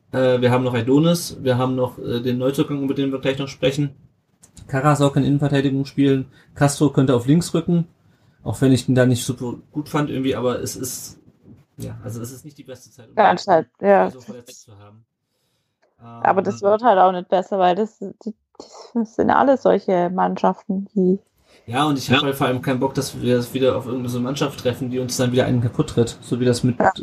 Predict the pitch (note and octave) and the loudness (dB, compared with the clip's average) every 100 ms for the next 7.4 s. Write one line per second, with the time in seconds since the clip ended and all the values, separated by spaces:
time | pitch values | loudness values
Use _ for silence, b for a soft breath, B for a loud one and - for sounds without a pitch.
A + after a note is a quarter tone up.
0 | - B2+ A#2 C#3 C#3 B2+ A#2+ A2+ B2 B2 | -4 -2 2 2 4 0 0 0 -2 0
1 | B2 D3+ - A2+ A2+ A2+ A#2+ A#2 A2 B | 0 0 -2 -6 -4 -2 0 0 -4 B
2 | B B B B C3+ C3+ C3+ C#3 C3+ - | B B B B 0 4 4 2 -2 -8
3 | - C3 C#3+ D#3+ - D#3+ F3+ E3 - - | -4 2 2 2 -2 0 2 2 -2 -2
4 | C3 C3 C#3 E3 D3+ - - C#3 - C3 | 0 0 0 0 -2 -6 -8 -8 -8 -12
5 | A#2+ B2 C3 C#3+ C#3 B2+ C#3 E3+ - E3 | -12 -10 -4 -4 -2 -2 -2 -4 -6 -12
6 | E3+ E3 C#3 - - B2+ A#2 - C4 - | -12 -16 -20 -20 -20 -20 -10 2 4 4
7 | - C3+ C#3+ | 0 -14 -20